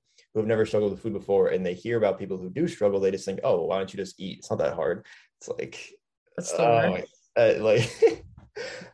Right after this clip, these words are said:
Speaker 1: it,
Speaker 2: Worst.
Speaker 1: it's the worst. Or in, on the opposite side of the spectrum, people who struggle with binge eating, it's like, "Oh, just stop eating." It's like, really, like, it's not, there's this
Speaker 2: Yeah.
Speaker 1: whole emotional aspect that people just goes right by, right over their heads. So,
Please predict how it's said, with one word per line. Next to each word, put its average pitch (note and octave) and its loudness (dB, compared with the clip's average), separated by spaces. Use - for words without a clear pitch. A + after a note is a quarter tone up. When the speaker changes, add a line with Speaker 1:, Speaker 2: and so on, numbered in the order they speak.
Speaker 1:
it, - 4
Speaker 2:
Worst. - -4
Speaker 1:
it's - -10
the F2 -2
worst. F#2 2
Or F#2 2
in, F#2+ -4
on F#2 -6
the G2 0
opposite C3 0
side G#2+ 0
of F#2+ -2
the F#2 -6
spectrum, F#2 -6
people G2 -6
who G2 -2
struggle F#2+ 2
with - -10
binge B2+ 0
eating, F#2+ -2
it's F#2 -4
like, F2+ -4
"Oh, F2 0
just - -10
stop F2 -2
eating." C2+ -10
It's A2+ -10
like, A#2 2
really, C3+ 2
like, B2+ 0
it's A2+ -12
not, A#2 0
there's A2 -8
this A2 -6
Speaker 2:
Yeah. - -14
Speaker 1:
whole A#2 2
emotional F#2+ -2
aspect - -8
that - -4
people - -10
just - -14
goes E2+ -4
right D#2+ 0
by, C#2 -4
right F#2 0
over F2+ 2
their D#2 2
heads. B1+ -6
So, - -4